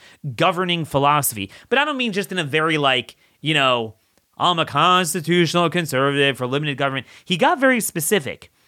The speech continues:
And he demonstrates that he knows what time it is. It's not just about, "Oh, hands off." Yeah, you obviously want the state to be hands off in certain ways in regulating and taxing you,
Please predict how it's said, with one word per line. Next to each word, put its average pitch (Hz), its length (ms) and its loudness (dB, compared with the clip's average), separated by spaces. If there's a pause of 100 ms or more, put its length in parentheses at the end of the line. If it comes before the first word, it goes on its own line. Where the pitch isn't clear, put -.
(540)
And 175 320 -2 (100)
he - 220 -6
demonstrates 185 720 -2
that 156 180 0
he 147 100 -4
knows 165 280 0
what 156 140 0
time 165 300 -2
it 131 60 0
is. 113 140 -4
It's 143 140 -6
not 233 160 0
just 190 160 -4
about, 170 240 0 (360)
"Oh, 208 180 4
hands 185 500 0
off." 147 400 0 (300)
Yeah, 262 240 2 (100)
you 160 180 -2
obviously 269 420 2
want 190 240 0
the 156 100 0
state 202 300 0
to 160 60 -6
be 139 160 -2
hands 156 360 -2
off 175 220 2
in 139 120 -6
certain 131 300 -2
ways 156 340 2
in 117 140 -4
regulating 143 440 0
and 117 100 -10
taxing 214 360 -4
you, 143 120 -2